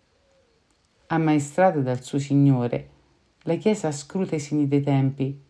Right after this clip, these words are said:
e li interpreta ed offre al mondo ciò che possiede in proprio, una visione globale dell'uomo e dell'umanità.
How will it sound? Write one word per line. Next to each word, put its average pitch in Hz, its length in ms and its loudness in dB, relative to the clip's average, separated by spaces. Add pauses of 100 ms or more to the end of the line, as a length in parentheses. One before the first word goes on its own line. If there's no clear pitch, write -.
(200)
e 165 120 -4
li 175 60 -2
interpreta 135 800 -2 (360)
ed 180 200 -2
offre 220 300 0
al 143 60 4
mondo 180 440 0
ciò 143 220 -2
che 135 160 -8
possiede 147 580 -4
in 143 160 -2
proprio, 117 560 -6 (720)
una 143 260 4
visione 160 480 -2
globale 139 460 0
dell'uomo 143 500 -2
e 165 60 -4
dell'umanità. 139 720 2